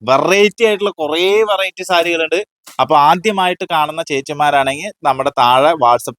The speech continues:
നമ്പറിൽ കോൺടാക്ട് ചെയ്ത് കഴിഞ്ഞാ ഈ ഒരു സാരീസ് ഒക്കെ നിങ്ങൾക്ക് പർച്ചേസ് ചെയ്യാൻ പറ്റും ട്ടോ.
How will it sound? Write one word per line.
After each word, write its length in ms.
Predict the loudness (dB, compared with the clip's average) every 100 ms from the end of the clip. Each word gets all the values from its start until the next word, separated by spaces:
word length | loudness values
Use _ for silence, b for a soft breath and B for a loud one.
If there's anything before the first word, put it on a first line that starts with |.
| -8
നമ്പറിൽ 260 | -6 -6 -2 -2
കോൺടാക്ട് 380 | 0 0 0 -4
ചെയ്ത് 180 | -4 -4
കഴിഞ്ഞാ 220 | -2 -2 -4 B B -4
ഈ 60 | -2
ഒരു 100 | 0 0
സാരീസ് 320 | 0 0 -2 -4
ഒക്കെ 220 | -2 -4 -4
നിങ്ങൾക്ക് 300 | -8 -6 -6 -2
പർച്ചേസ് 340 | -2 0 -4 -2
ചെയ്യാൻ 180 | -2 -2
പറ്റും 220 | -4 -2
ട്ടോ. 80 | 0